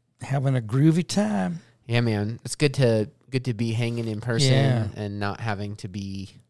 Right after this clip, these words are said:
Speaker 2: on the phone. I know it's gonna sound a lot better for everybody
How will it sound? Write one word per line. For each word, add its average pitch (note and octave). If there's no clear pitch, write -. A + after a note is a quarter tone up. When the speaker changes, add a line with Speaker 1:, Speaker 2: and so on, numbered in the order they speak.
Speaker 2:
on G#2
the F#2+
phone. G#2
I G2
know F#2+
it's A2+
gonna G2
sound G2
a G2
lot F2+
better G#2
for G#2
everybody G#2